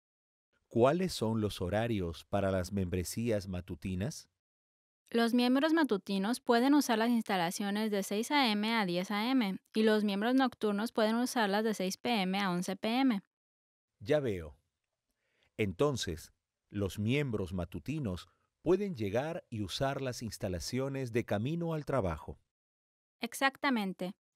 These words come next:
Speaker 2: El tipo de membresía matutino es popular entre la gente que trabaja de nueve a cinco. Y también ofrecemos membresías solo para el gimnasio o solo para la alberca,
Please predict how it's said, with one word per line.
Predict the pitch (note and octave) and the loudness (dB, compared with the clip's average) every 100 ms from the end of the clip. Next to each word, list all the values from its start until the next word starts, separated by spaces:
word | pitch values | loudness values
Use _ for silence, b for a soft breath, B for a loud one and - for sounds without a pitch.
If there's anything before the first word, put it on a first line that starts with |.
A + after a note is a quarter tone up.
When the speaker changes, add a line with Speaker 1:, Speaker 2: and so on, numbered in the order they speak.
| _ | _
Speaker 2:
El | A3 G#3+ | -2 -2
tipo | - A#3+ C4+ | -2 -2 0
de | D4+ | 4
membresía | C#4+ A#3 F#3+ F#3 G#3 G#3 | 4 4 0 -2 -2 -2
matutino | A3+ C#4 B3+ G#3+ F#3+ G#3 | -2 -4 -4 -4 -2 -4
es | A3+ G3+ | -4 -4
popular | B3 B3 C4 G#3 | -4 -2 0 0
entre | G3 G3+ G#3 | -2 -4 -4
la | G3 | -2
gente | G#3 F#3+ A3 | -2 -4 -4
que | B3 | -6
trabaja | A#3 G#3+ F3+ F#3 G3 | -2 0 0 -4 -4
de | F#3+ | -2
nueve | F3+ F3 | -2 -2
a | F3 | -2
cinco. | - B3 A#3+ E3+ F#3 _ _ _ _ _ | -2 -2 -2 -4 -8 _ _ _ _ _
Y | G#3+ | -4
también | A3 G3+ G3 F#3+ G3+ | 0 0 0 0 0
ofrecemos | B3+ C4 A3+ G#3 G3 G#3+ | 0 0 -2 -2 -2 0
membresías | B3 B3+ B3+ B3 G3 G#3 - - | 2 2 -2 0 0 0 -4 -10
solo | - A3 B3 | -2 0 4
para | D4 C#4 | 4 4
el | |
gimnasio | B3+ G#3+ F#3 F#3 G3+ G#3 | 4 2 0 -2 -4 -4
o | G3 | -4
solo | - F#3 F3+ | -4 -2 -2
para | F#3+ F3+ | 0 2
la | |
alberca, | F3+ A3+ B3+ - F3+ | 0 0 -2 -4 -10